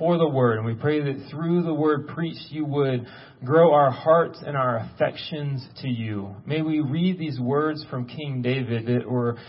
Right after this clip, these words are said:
inspired and infallible, that we come before you and say, we hold the Bible up over our heads, metaphorically speaking, and say, "We will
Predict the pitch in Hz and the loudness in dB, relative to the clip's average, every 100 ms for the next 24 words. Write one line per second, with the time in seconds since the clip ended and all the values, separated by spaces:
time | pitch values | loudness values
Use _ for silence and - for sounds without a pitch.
0 | - 143 151 - - - 147 156 170 175 | -8 -6 -6 -8 -8 -2 0 2 0 0
1 | 190 190 180 - _ _ _ _ 131 135 | 0 -4 -8 -14 _ _ _ _ -4 -2
2 | 127 - 147 170 165 160 131 143 139 - | -4 -2 2 2 2 0 0 -2 -4 -4
3 | 160 165 143 127 - 156 151 147 143 151 | -4 -2 -2 -4 -2 -2 0 -4 -2 -2
4 | 127 123 - 123 127 151 151 - - - | -2 -4 -2 -2 0 0 -2 -6 -16 0
5 | 175 180 175 156 143 151 147 143 131 117 | 4 4 2 2 4 4 2 2 2 2
6 | 120 151 151 - 143 127 - 139 120 143 | -2 -2 0 0 0 -2 -4 -4 -4 -4
7 | 135 127 165 165 151 147 - 139 139 135 | -4 -4 -2 -2 -2 -8 -6 -8 -8 -6
8 | 123 117 123 120 135 147 143 | -6 -4 -4 -2 -4 -2 -4